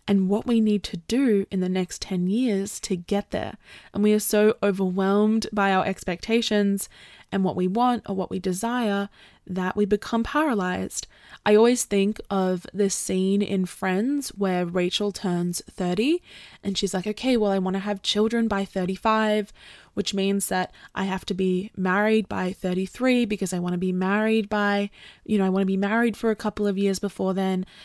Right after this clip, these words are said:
but I wanna be engaged for at least a year and a half, and I wanna have known the guy for a year and a half. So that means I need to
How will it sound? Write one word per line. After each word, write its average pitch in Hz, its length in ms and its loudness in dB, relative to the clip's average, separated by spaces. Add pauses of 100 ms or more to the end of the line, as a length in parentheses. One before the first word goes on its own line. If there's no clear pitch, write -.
(140)
but 190 120 -4
I 190 60 0
wanna 196 200 0
be 190 180 0
engaged 208 800 2
for 185 440 -2 (120)
at - 160 -4
least 190 640 0
a 196 40 0
year 180 240 0
and 175 100 -2
a 175 40 -4
half, 240 480 0 (320)
and 185 160 -2
I 185 60 2
wanna 185 200 0
have 196 180 -4
known 240 260 2
the 226 80 -4
guy 202 300 0
for 208 180 -4
a 202 60 2
year 196 160 0
and 196 100 -2
a 190 40 -4
half. 196 280 -4
So 185 320 -2 (320)
that 220 180 0
means 214 420 2
I 202 140 0
need 240 160 0
to 202 100 -2